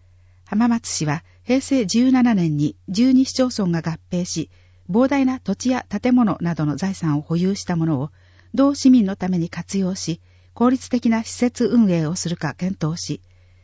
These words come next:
資産経営推進方針を平成二十一年四月に作成し、実施しているとの報告を受けました。報告の後、評価は職員だけでしているのか、市民の参加はどうか、市政運営会議はどのようなメンバーでどのように運営されているのか、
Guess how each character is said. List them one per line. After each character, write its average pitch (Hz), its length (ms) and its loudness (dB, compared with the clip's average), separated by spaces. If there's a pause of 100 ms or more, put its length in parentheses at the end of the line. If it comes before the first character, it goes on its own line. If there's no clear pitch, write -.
(100)
資 - 100 -14
産 240 220 2
経 208 320 0
営 - 20 0
推 220 220 -2
進 214 240 0
方 202 180 -6
針 147 240 0
を 139 160 -2 (320)
平 247 180 0
成 247 220 2
二 240 120 4
十 202 120 2
一 185 160 -4
年 170 160 2
四 - 100 -8
月 185 220 -4
に 160 80 0
作 - 220 -12
成 156 180 -6
し、 - 260 -8
実 170 140 -4
施 226 220 -4
し - 100 -6
て 220 120 2
い 214 60 2
る 202 80 -2
と 185 140 -2
の 156 80 -2
報 165 180 -4
告 151 300 -6
を - 60 -4
受 139 220 -10
け 131 40 -8
ま 143 80 -12
し - 120 -12
た。 - 120 -14 (840)
報 247 160 -2
告 240 220 0
の 214 180 2
後、 - 300 -4 (160)
評 262 180 0
価 202 140 -2
は 180 80 -2
職 208 240 -2
員 254 120 6
だ 208 120 -2
け 269 120 0
で 208 120 -2
し - 80 -12
て 170 100 -2
い 170 80 0
る 160 80 0
の 147 100 0
か、 - 200 -8 (100)
市 - 180 2
民 240 220 8
の 156 100 2
参 185 220 -8
加 185 140 -6
は - 120 -6
ど 151 120 -4
う 135 60 -8
か、 - 180 -14 (460)
市 - 100 -8
政 254 340 0
運 240 140 6
営 233 100 0
会 214 200 0
議 175 120 0
は 170 80 0
ど 220 140 2
の 254 80 4
よ 226 100 2
う 214 40 0
な 196 100 0
メ 196 140 0
ン 185 60 -2
バ 180 120 -4
ー 170 40 -4
で 165 120 -2
ど 214 100 0
の 233 80 2
よ 185 140 2
う 165 40 0
に 147 120 0
運 165 180 0
営 170 120 -2
さ - 120 -8
れ 160 100 -4
て - 140 -6
い 139 120 -6
る 143 100 -4
の 135 100 -8
か、 - 160 -16